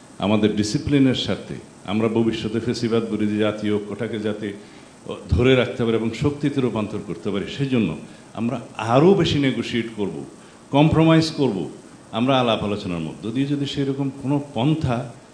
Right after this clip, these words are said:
বের করতে পারি, আমরা আমাদের পরামর্শ দিয়েছি, সেই পন্থাতে আমরা একমত হব। এখন যেগুলো আমাদের বুদ্ধি বিবেচনায় আসছে, তা হলো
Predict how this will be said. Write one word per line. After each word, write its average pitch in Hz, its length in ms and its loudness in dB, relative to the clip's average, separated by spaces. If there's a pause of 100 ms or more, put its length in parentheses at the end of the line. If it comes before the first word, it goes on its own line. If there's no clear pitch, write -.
(120)
বের 165 240 6
করতে 165 260 -2
পারি, 143 220 -2 (320)
আমরা 120 280 -2
আমাদের 143 320 -4
পরামর্শ 151 500 -2
দিয়েছি, 139 360 -8 (580)
সেই 139 400 0
পন্থাতে 123 480 -4
আমরা 107 220 -4
একমত 98 360 -10
হব। 92 240 -4 (580)
এখন 127 400 -2
যেগুলো 120 400 0
আমাদের 135 360 0 (400)
বুদ্ধি 113 320 -2
বিবেচনায় 120 520 -2
আসছে, 98 460 -6 (140)
তা 107 140 -6
হলো 131 280 -4